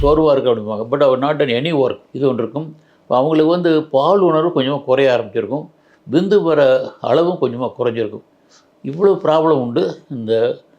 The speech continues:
டெஸ்டோஸ்டெரான் ஹார்மோன் குறையினால. இது வந்து கொஞ்சம் குறைஞ்சுன்னா ஒண்ணுமே வராது, ரொம்ப அதிகமா குறைஞ்சா தான் இவ்வளவு சிம்டம்ஸ் வரும். இவ்வளவு சிம்டத்தை வச்சுட்டு நம்ம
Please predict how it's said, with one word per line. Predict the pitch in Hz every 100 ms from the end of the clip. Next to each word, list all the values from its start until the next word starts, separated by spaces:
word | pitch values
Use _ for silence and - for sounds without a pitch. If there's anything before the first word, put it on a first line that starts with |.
| _ _ _ _ -
டெஸ்டோஸ்டெரான் | 135 - 170 170 127 107
ஹார்மோன் | 110 104 123 113
குறையினால. | 120 120 107 110 98 _ _ - -
இது | 139 139
வந்து | 165 190 196
கொஞ்சம் | 185 170 180
குறைஞ்சுன்னா | 160 151 147 160 165 135
ஒண்ணுமே | 131 151
வராது, | 127 117 104
ரொம்ப | - 127 131
அதிகமா | 131 170 190
குறைஞ்சா | - 139 123 123
தான் |
இவ்வளவு | 139 113 107
சிம்டம்ஸ் | 110 120 113
வரும். | 104 104 104 _ _ -
இவ்வளவு | 143 143
சிம்டத்தை | 175 175 180 151
வச்சுட்டு | 139 156
நம்ம | 143 139 127 127